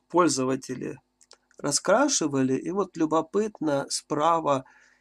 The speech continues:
гравюра из экземпляра, который принадлежал немецкому гуманисту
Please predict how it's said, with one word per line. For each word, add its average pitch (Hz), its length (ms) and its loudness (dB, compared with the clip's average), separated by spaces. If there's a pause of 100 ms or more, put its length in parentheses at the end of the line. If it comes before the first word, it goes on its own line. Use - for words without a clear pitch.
(360)
гравюра 160 640 4
из 143 280 -2
экземпляра, 170 760 2
который 156 420 -4
принадлежал 143 800 -4
немецкому 139 600 -2
гуманисту 135 840 0